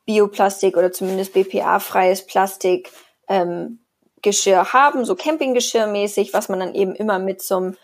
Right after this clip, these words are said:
äh, zum Picknick im Park nimmt, weil es ist leichter als Porzellan, man will ja auch nicht, dass kaputt geht und so, das immer wieder abwäscht und dann hat man irgendwann eine ge-, eine bessere,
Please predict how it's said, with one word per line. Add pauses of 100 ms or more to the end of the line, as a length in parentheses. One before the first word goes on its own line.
(320)
äh,
zum
Picknick
im
Park
nimmt,
weil
es
ist
leichter
als
Porzellan,
man
will
ja
auch
nicht,
dass
kaputt
geht
und
so, (260)
das
immer
wieder
abwäscht
und
dann
hat
man
irgendwann
eine
ge-,
eine
bessere,